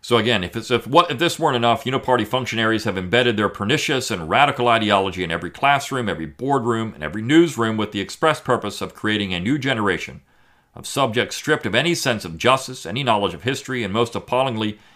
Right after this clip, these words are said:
any ability to reason. Thoughtful discourse has given way to temper tantrums, reasoned arguments to obscene shouting, and civility to mob violence. Well, these are the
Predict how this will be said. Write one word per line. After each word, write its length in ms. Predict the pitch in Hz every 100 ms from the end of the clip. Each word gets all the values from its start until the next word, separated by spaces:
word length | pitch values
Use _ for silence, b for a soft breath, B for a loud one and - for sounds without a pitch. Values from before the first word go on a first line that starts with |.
| b -
any 240 | 120 185
ability 460 | 135 123 117 - 107
to 60 |
reason. 420 | 92 98 92 - - _ _ _ _ _ _ _
Thoughtful 380 | _ 135 139 127
discourse 460 | 117 127 - 127 110
has 120 | 90
given 240 | 120 117
way 120 | 110 110
to 80 |
temper 320 | 98 143 127 120
tantrums, 580 | 127 120 - 113 104
reasoned 340 | 92 127 123 117
arguments 460 | 117 117 117 117
to 160 | - 101
obscene 400 | 87 - 139 123
shouting, 440 | - 117 107 104
and 120 | 92 80
civility 480 | 98 127 131 123
to 80 | 113
mob 540 | 90 98 101 95 95 82
violence. 580 | 80 78 - - - _ _ _ _ _ _ _ _ _ _ _
Well, 120 | -
these 140 | 131 92
are 40 |
the 140 | -